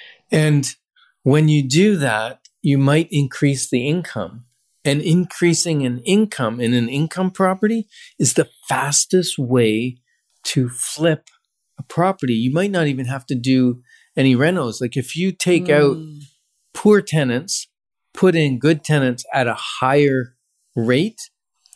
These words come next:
Speaker 1: because
Speaker 2: A higher
Speaker 1: it's
Speaker 2: monthly
Speaker 1: monthly
Speaker 2: income.
Speaker 1: income,
Speaker 2: Yep.
Speaker 1: you've increased the profitability of the property. You significantly increase the value of the price, and you can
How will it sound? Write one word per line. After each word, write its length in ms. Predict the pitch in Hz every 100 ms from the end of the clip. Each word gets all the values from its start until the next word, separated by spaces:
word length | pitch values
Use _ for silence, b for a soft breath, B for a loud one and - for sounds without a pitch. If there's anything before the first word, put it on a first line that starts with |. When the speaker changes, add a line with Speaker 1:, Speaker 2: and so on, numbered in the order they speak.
| _
Speaker 1:
because 300 | - 180 180
Speaker 2:
A 20 | 220
higher 140 | 233
Speaker 1:
it's 100 | 202
Speaker 2:
monthly 680 | 196 202 - 196 165 156 _
Speaker 1:
monthly 560 | 160 131 127 220 220 147
Speaker 2:
income. 180 | 160 175
Speaker 1:
income, 400 | 127 139 185 190
Speaker 2:
Yep. 260 | 202 233 - _
Speaker 1:
you've 200 | 135 123
increased 500 | 170 170 - 160 -
the 80 | 135
profitability 960 | - 139 123 123 113 143 165 156 135 -
of 280 | 131 127 120
the 100 | 127
property. 920 | 120 - - 180 190 139 117 113 120 _ _ _ _ _
You 180 | 139 147
significantly 1080 | 139 - 131 139 156 190 170 - 131 131 127
increase 500 | 131 127 - 123 -
the 100 | 127
value 400 | 110 123 123 123
of 60 | 110
the 80 | 117
price, 600 | - 151 135 113 - - _ _ _ -
and 180 | 127 127
you 100 | 123
can 320 | 127 120